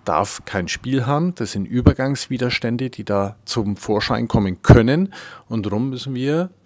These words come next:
zapp, genau so, einen neuen Kabelschuh nehmen, der exakt über den Durchmesser der Schraube passt. Das sind so Vorschriften, die muss man einfach tun und schon habe ich nicht einfach mehr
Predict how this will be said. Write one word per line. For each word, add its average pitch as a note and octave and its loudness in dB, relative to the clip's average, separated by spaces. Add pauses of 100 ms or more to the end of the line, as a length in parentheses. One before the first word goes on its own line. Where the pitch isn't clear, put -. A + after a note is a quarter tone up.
zapp, - 0 (200)
genau G2 -4
so, A#2+ 2 (280)
einen G2+ -2
neuen G2 0
Kabelschuh A#2+ 0
nehmen, A#2+ -2
der F#2 -6
exakt - -6
über G#2+ -8
den F#2+ -2
Durchmesser G#2 -2
der F#2 -8
Schraube F2+ -2
passt. - -6 (640)
Das C3 6
sind D3+ 6
so B2 0
Vorschriften, E3+ 4
die D3+ 0
muss B2+ 0
man B2 2
einfach A2 0
tun E3 4
und A2+ -4
schon C#3+ 2
habe C#3 0
ich - -8
nicht C#3 -4
einfach B2+ -2
mehr A#2+ 0